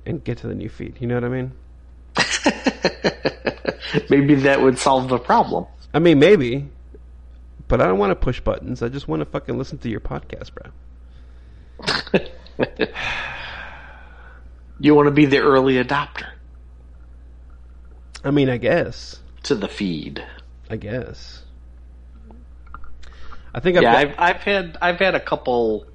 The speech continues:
Speaker 2: podcasts that are like that, that just, for whatever reason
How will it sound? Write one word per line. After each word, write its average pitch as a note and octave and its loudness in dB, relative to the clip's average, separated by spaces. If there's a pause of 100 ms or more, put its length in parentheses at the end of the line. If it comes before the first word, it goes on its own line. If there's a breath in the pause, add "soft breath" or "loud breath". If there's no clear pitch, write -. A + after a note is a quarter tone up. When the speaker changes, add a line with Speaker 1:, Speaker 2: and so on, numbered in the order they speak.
(160)
Speaker 2:
podcasts G2+ -4
that F2 -6
are F2+ -4
like F2 -6
that, D#2+ -2
that F2 -2
just, - -2 (840 loud breath)
for B2+ 6
whatever B2+ 4
reason B2 -2